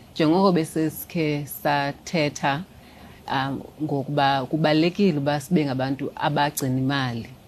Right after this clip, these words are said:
abantu abakhulisa ubutyebi ngokuziqhelanisa nento yokubeka imali ecaleni. Njengoba kunzima kangaka nje, sisi, izinto zenyuka every day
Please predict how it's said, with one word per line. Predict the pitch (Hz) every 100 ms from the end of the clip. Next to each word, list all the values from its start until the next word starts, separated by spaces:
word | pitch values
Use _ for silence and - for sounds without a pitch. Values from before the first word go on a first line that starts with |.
| - - - - - -
abantu | 151 147 147 151
abakhulisa | 151 151 - 151 143 147 - 139
ubutyebi | 131 143 135 156 131 127 131 - - - -
ngokuziqhelanisa | 139 131 165 139 - 147 139 147 143 135
nento | 127 127 135
yokubeka | 147 147 143 131
imali | 143 135 127
ecaleni. | - 127 127 123 127 147 - - - - - -
Njengoba | 185 277 220
kunzima | - 180 156 143 135 135
kangaka | 147 151 135 131 143
nje, | 139 131 131 143 - - -
sisi, | - - 131 - 127 127 - - - - - - 190
izinto | 160 147 143
zenyuka | 135 139 147 147 151
every | 151 135 135 -
day | 117 127